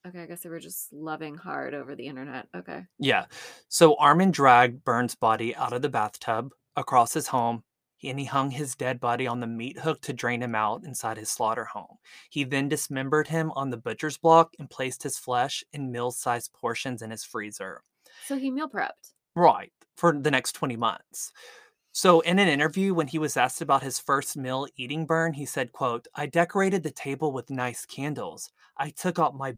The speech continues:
Speaker 2: best dinner service and fried up a piece of rump steak,
Speaker 1: Like
Speaker 2: a
Speaker 1: Catherine
Speaker 2: piece,
Speaker 1: Knight.
Speaker 2: a piece from his back, made what I call princess potatoes and sprouts.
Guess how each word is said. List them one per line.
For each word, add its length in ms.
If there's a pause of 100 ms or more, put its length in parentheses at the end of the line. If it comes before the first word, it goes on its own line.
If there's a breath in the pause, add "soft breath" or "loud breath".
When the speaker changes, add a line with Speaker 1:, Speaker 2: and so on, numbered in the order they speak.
Speaker 2:
best 380
dinner 260
service 520
and 260
fried 320
up 160
a 80
piece 300
of 120
rump 440
steak, 680 (220 loud breath)
Speaker 1:
Like 160
Speaker 2:
a 80
Speaker 1:
Catherine 300
Speaker 2:
piece, 80
Speaker 1:
Knight. 180 (160)
Speaker 2:
a 140
piece 320
from 180
his 180
back, 520 (440 loud breath)
made 300
what 160
I 160
call 380
princess 580
potatoes 560
and 100
sprouts. 680